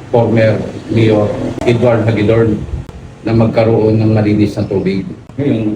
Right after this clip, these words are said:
nagpagdialogo yung papa ko sa City Hall at nabigyan ng pondo yan.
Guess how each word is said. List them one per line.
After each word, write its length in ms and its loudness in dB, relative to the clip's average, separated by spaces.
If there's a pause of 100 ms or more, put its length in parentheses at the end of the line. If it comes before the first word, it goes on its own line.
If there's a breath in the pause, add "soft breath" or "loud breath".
nagpagdialogo 880 0
yung 160 0
papa 240 2
ko 160 -2
sa 240 -6
City 240 -4
Hall 240 -2 (240)
at 80 -4
nabigyan 480 2
ng 160 -2
pondo 240 0
yan. 240 0